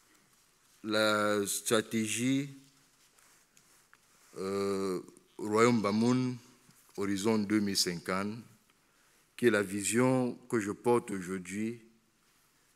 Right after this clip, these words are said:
depuis mon accession au trône. C'est dans ce document qui a été rédigé avec le concours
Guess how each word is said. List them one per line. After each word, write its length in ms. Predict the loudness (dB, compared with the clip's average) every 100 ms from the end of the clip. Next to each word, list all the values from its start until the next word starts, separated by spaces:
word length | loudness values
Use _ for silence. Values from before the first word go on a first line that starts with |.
| _ -14
depuis 280 | -12 -4 -2
mon 160 | -2 -2
accession 420 | -4 -6 -6 -8
au 60 |
trône. 280 | -10 -12 -14 -16 _ _ _ _ _ _ _ _ _ _ _ _ _ _ _
C'est 560 | -12 -8 -6 -4 -4 -6 -12 -20 -20 -20 -20 -20 -20 -20 -20 _ -8
dans 140 | -8
ce 120 | -4
document 680 | -6 -6 -8 -6 -4 -4 -8 -20 _ _ _ _ _ _ _
qui 140 | -2 0
a 20 |
été 640 | 0 0 2 2 2 -4 -10 -20 _ -10
rédigé 880 | -8 -8 -8 -10 -2 0 0 -2 -12 -20 _ _ _ _ _ _ _ -14
avec 320 | -6 -6 -4
le 100 | -8
concours 920 | -4 -6 -6 -8 -4 -2 0 -2 -4